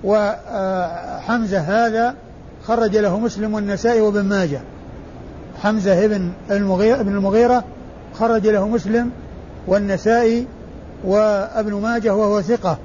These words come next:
ويروي عن المغيرة، عن أبيه المغيرة بن شعبة، وهو الصحابي المشهور المعروف رضي الله تعالى عنه وأرضاه، وسبق أن مر ذكره، وحديثه عند أصحاب الكتب الستة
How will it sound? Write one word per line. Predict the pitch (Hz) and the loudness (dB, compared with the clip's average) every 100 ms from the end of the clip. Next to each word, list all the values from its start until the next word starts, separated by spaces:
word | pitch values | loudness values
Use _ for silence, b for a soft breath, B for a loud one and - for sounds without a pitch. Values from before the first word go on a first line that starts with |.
| - - - - - | -16 -18 -18 -14 -4
ويروي | 185 202 202 190 185 - 180 220 254 240 | 2 4 4 2 -2 -6 -2 2 4 4
عن | 214 226 | 4 0
المغيرة، | 214 214 226 208 | 0 2 4 4
عن | 190 165 196 | 0 -2 -2
أبيه | 196 226 202 | 0 2 2
المغيرة | 202 202 220 190 | 2 2 4 2
بن | 190 | 2
شعبة، | 170 202 190 180 - - - - - | 2 4 4 0 -6 -18 -18 -16 -2
وهو | 185 196 | 2 2
الصحابي | 190 170 190 214 202 196 214 - 202 | 2 -2 2 2 0 -4 -6 -10 -8
المشهور | 190 196 - 226 208 | -4 -4 -2 0 0
المعروف | 190 180 202 233 190 - - - - - - - 185 | -2 -2 2 2 0 -6 -18 -18 -18 -18 -18 -12 -4
رضي | 180 | 0
الله | 202 208 196 | 2 4 2
تعالى | 202 190 190 | 2 0 0
عنه | 208 196 | -2 0
وأرضاه، | 196 185 180 214 214 - - - - - - - - | 2 2 2 2 2 -4 -20 -20 -20 -20 -20 -18 -6
وسبق | 170 214 214 196 185 - - 240 226 214 | 0 2 4 2 -2 -6 -4 0 0 0
أن | 208 | 0
مر | 220 220 196 | 0 0 0
ذكره، | 208 214 220 185 202 - - - - - 226 | 0 2 2 4 2 0 -14 -16 -18 -6 -2
وحديثه | 214 208 240 214 226 | 0 0 0 0 0
عند | 214 220 | 0 0
أصحاب | 208 - 220 | -2 0 -2
الكتب | 208 208 202 | 0 -2 -2
الستة | - 202 - 139 | -2 -2 -4 -10